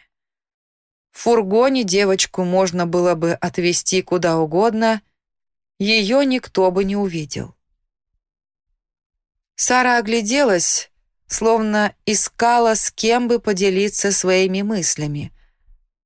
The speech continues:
Но в коридоре было безлюдно. Она сделала пометку в блокноте —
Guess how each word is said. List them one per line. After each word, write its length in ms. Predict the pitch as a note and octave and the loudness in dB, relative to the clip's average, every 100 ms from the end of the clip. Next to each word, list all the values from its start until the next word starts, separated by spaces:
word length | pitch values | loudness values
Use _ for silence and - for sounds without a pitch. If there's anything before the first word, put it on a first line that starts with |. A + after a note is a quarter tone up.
| _ _ _ | _ _ _
Но 140 | F3+ G#3+ | -2 0
в 80 | - | 0
коридоре 560 | B3 A#3+ G#3 C#4+ C#4+ | -2 0 0 0 0
было 320 | G#3 F#3 F#3 | 0 0 0
безлюдно. 720 | F#3+ G#3+ F#3+ E3 C#3+ D3 D#3 C#3+ _ _ _ - _ _ _ _ _ - - _ _ _ _ - | 0 -2 -4 -4 -8 -10 -12 -16 _ _ _ -20 _ _ _ _ _ -20 -20 _ _ _ _ -2
Она 340 | G3 G3+ G3 | 0 2 2
сделала 500 | F3 F3 G3 F#3+ F3+ | 0 0 2 4 2
пометку 540 | F#3+ F3+ F#3 F3 - F3 | 0 0 0 -2 -4 -4
в 60 | |
блокноте — 800 | D#3+ F3 F3 G#3 A3+ G#3 D#3+ D3 | 0 0 0 -2 -2 -2 -4 -6